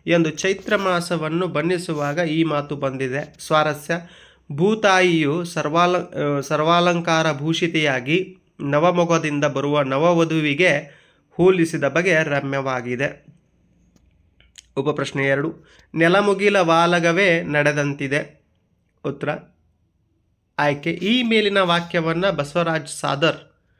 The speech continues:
ಅವರು ಬರೆದಿರುವ ಸಿಸಿಫರಸ್, ವೆರಿ ಸಾರಿ, ಸಿಸಿಫಸರ್ ಸುತ್ತು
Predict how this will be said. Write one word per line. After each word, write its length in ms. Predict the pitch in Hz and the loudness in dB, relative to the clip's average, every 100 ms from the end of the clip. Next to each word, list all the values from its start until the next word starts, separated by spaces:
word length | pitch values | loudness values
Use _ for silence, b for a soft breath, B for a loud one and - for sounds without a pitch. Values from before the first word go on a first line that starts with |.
| _ _ _ | _ _ _
ಅವರು 240 | 147 151 147 | -2 0 0
ಬರೆದಿರುವ 600 | 147 143 147 147 165 175 | 0 0 -2 0 0 -2
ಸಿಸಿಫರಸ್, 960 | 170 143 180 175 165 139 - - - _ _ _ _ _ _ _ _ _ _ _ _ _ _ _ _ _ _ - | -4 -6 -6 -2 -2 -2 -6 -14 -18 _ _ _ _ _ _ _ _ _ _ _ _ _ _ _ _ _ _ -12
ವೆರಿ 200 | 139 127 | -8 -8
ಸಾರಿ, 280 | 123 127 170 - b b b - | -8 -10 -10 -14 b b b -16
ಸಿಸಿಫಸರ್ 1400 | - 143 165 - - _ _ _ _ - - 147 160 139 - _ _ _ _ _ - | -10 -6 -4 -6 -12 _ _ _ _ -12 -6 -4 -4 -6 -10 _ _ _ _ _ -10
ಸುತ್ತು 560 | - 165 - - _ | -6 -4 -6 -10 _